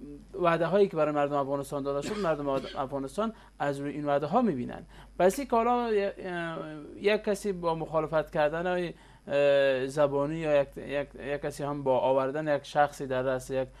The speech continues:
کمیسیون اینا را بخوایم که خیلی ما بخوایم بزرگ جلو بدیم که کار بزرگی شده با مخالفت کردن یا با موافقت کردن،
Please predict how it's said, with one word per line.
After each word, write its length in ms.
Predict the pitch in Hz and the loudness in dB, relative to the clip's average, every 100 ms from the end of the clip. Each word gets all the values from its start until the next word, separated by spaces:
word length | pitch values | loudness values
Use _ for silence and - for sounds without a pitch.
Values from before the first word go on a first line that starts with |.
| - - | -20 -20
کمیسیون 680 | - 156 143 131 - 180 160 | -8 -4 -4 -4 -2 -2 -2
اینا 200 | 143 143 | -2 2
را 100 | 143 | 2
بخوایم 340 | 139 135 143 139 | 0 -4 -6 -4
که 160 | 135 | -6
خیلی 420 | 127 156 151 147 135 - - | -6 -6 -4 -4 -6 -12 -8
ما 140 | 143 | -6
بخوایم 420 | 139 143 147 143 135 151 | -4 -6 -6 -6 -8 -10
بزرگ 300 | 143 156 180 | -6 -2 -2
جلو 240 | 156 151 | -2 -2
بدیم 280 | 147 143 135 | -2 -2 -6
که 80 | 127 123 | -8 -4
کار 180 | 143 135 | 0 0
بزرگی 400 | 131 131 170 170 | -2 -6 -4 -4
شده 260 | 160 147 | -4 -2
با 140 | 139 131 | 0 -2
مخالفت 560 | 123 - 127 131 123 | -2 -4 -2 -4 -6
کردن 360 | - 127 135 160 | -4 -4 -2 -4
یا 100 | 147 | -4
با 140 | 135 | -4
موافقت 500 | 123 123 123 - 127 | -4 -6 -6 -8 -10
کردن، 360 | - - 233 233 | -10 -10 -6 -8